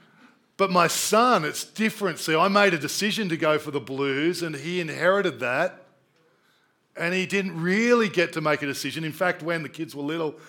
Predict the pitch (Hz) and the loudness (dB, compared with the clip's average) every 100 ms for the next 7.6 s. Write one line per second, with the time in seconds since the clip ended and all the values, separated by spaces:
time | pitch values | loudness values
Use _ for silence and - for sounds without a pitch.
0 | - 151 156 165 160 160 - 143 151 156 | -12 -6 -4 0 0 0 -4 -4 0 0
1 | 147 170 143 - 151 170 131 143 147 113 | 0 -2 -2 -2 0 0 -2 -4 -4 -4
2 | 147 190 214 170 147 139 123 143 180 - | -4 -2 -4 -4 -6 -6 -6 -8 -8 -12
3 | - - 156 180 196 - 180 160 156 208 | -20 -18 -6 -2 0 0 0 0 2 0
4 | 175 139 135 127 - 117 123 139 135 - | 0 -2 -2 -2 -6 -8 -6 -6 -6 -2
5 | 180 185 165 131 - 143 123 180 165 113 | -2 -2 -6 -8 -8 -10 -10 -12 -14 -16
6 | - - 151 160 160 147 185 165 143 139 | -20 -12 -4 0 0 0 -2 0 -2 -4
7 | 131 120 - 170 156 107 | -4 -8 -8 -6 -6 -8